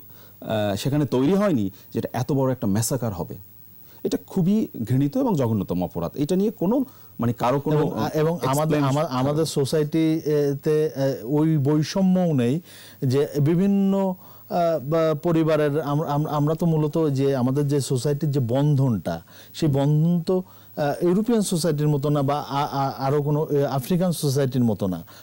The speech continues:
Speaker 2: আমাদের তো একটা বন্ধন রয়েছে। আ, এই সেই জায়গাটিতেও এই যে এই ধরনের ঘটনা, আমরা তো আসলে ভাই ভাইকে হত্যা করলাম। এ, এ,
Speaker 1: অবশ্যই।
Speaker 2: এ, এই, এই যে, এই যে হত্যাকাণ্ড, এখানে অবশ্যই রাজনৈতিক, এ, একটি উদ্দেশ্য ছিল।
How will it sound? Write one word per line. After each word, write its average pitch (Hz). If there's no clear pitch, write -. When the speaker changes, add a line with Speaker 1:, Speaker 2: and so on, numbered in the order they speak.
Speaker 2:
আমাদের 143
তো 180
একটা 170
বন্ধন 165
রয়েছে। 101
আ, -
এই 151
সেই 214
জায়গাটিতেও 196
এই 147
যে 160
এই 151
ধরনের 160
ঘটনা, 135
আমরা 139
তো 170
আসলে 160
ভাই 165
ভাইকে 147
হত্যা 117
করলাম। 87
এ, -
এ, -
Speaker 1:
অবশ্যই। 143
Speaker 2:
এ, -
এই, 170
এই 160
যে, 160
এই 165
যে 160
হত্যাকাণ্ড, 135
এখানে 101
অবশ্যই 123
রাজনৈতিক, 123
এ, 120
একটি 107
উদ্দেশ্য 123
ছিল। 135